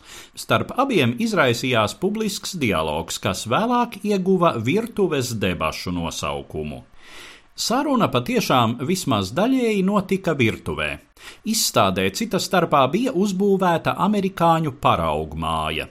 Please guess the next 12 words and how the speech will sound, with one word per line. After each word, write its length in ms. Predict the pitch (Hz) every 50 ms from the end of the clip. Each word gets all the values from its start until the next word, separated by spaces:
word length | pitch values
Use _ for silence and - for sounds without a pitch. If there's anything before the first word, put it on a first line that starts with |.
| _
Tipisks 640 | _ - - 269 269 - 240 190 - - - - 147 165
vidusmēra 640 | 220 220 226 - - 151 135 123 120 117 113 -
amerikāņu 640 | 165 175 185 135 110 95 - 107 98 92 92 95 90
miteklis 720 | 98 151 196 - - 214 202 196 - - 202 190 185 - -
ar 240 | - 135 113 107
sešām 480 | - - - 247 240 - 135 - 95 98
istabām, 640 | 135 - - - 202 190 190 190 185 180 175 139
dāsni 580 | 117 104 98 90 101 120 147 185 196 - - 151
apgādāts 720 | 98 80 - 87 98 110 139 160 170 190 185 165 - 185
ar 80 | 185 180
sadzīves 640 | - - 170 143 117 98 101 95 92 90 92 92 -
tehniku, 640 | - 101 98 - - 95 90 82 - - 87 82